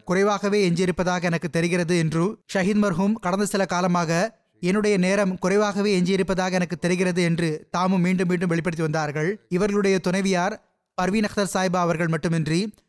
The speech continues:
மூன்று மகள்கள் இவர்களுடைய நினைவாக இருக்கிறார்கள். அல்லாஹ் அவர்கள் அனைவருக்கும் பொறுமை மற்றும்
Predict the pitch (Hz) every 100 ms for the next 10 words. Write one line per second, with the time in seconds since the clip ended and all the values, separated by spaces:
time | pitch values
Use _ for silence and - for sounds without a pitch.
0 | _ _ 165 214 208 190 170 156 170 208
1 | 190 190 226 202 180 185 185 170 180 175
2 | 165 147 165 156 143 185 233 _ 170 185
3 | 196 180 180 175 196 190 180 196 185 190
4 | 202 208 196 175 185